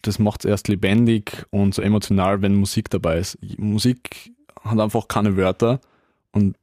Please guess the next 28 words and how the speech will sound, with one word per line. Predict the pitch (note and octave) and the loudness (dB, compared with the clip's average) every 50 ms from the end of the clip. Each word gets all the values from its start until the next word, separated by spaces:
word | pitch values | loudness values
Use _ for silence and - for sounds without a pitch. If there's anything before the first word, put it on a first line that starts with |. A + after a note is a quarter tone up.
| _ | _
das | _ G#2+ G#2 - | _ -2 -2 0
kann | - - A2 | 0 0 0
einfach | A2 G2+ G#2+ F#2+ F2+ | 0 0 -2 -4 -6
jeden | - G2+ F#2+ F#2+ G2 G2 G2 G2 | -6 -4 -2 0 2 2 2 2
dann | G2 F#2+ F#2+ F#2 F2+ F#2 - - _ _ _ _ _ _ | 2 2 2 2 0 -2 -4 -8 _ _ _ _ _ _
berühren | - G#2 G2 G#2 G#2+ A2 A2+ A2+ A2+ G#2+ G2+ G2+ - _ | -2 0 2 4 4 4 4 4 4 4 4 2 0 _
und | G2+ F#2+ F#2+ F#2 - | 0 0 0 0 -2
treffen | G#2 G2 G2+ G2 - - G#2 G2 | 0 -2 -2 0 2 2 2 4
auf | G2 F#2 - - - - | 2 0 -2 -6 -10 -4
ganz | - G2 G2 F#2 - | 0 0 0 0 -2
eigene | - - G2 G#2 G2+ G2 F#2+ G2 _ _ | -2 0 0 2 2 2 0 -2 _ _
Art. | - - F#2+ F#2+ F#2+ - - - _ _ - _ _ _ _ _ _ _ | -4 -2 0 0 0 -4 -10 -18 _ _ -20 _ _ _ _ _ _ _
Ähm, | - F#2+ F#2 F#2+ | -2 0 2 2
jeder | G2 G2+ G#2+ A2+ G#2+ | 2 2 2 0 0
spürt | - _ - A2+ A#2+ A2+ - | 0 _ 2 2 2 2 2
anders, | G2 G2+ G2+ G#2 G#2 - | 2 2 4 2 2 0
aber | - G#2 G2+ G#2 G2+ | -2 0 0 0 0
ohne | - A2 B2 C3+ C3 | 2 2 2 4 4
Musik, | B2+ B2 A2 A#2 A#2+ A2+ | 2 2 2 2 0 0
glaub | - - G#2 G2+ | 2 0 2 2
ich, | A2 G#2+ G2+ | 4 2 4
wär | G#2 G2+ G#2 G#2+ G#2 G#2 - - - | 2 4 4 2 2 0 -2 -2 -4
einfach | G2+ G2 G#2 G2+ | -2 -2 -2 0
so | - G#2+ | 0 0
ein | G2+ - | -2 -2
Film | - - - G#2+ A2 A2+ A2+ A2 | -2 -2 0 2 4 4 4 4
echt | - - G2+ G#2 - - - - _ | 2 2 -2 -2 -2 -10 -14 -20 _
fad. | _ - - G#2+ G#2+ G2+ F#2 - | _ -2 0 2 2 2 0 -4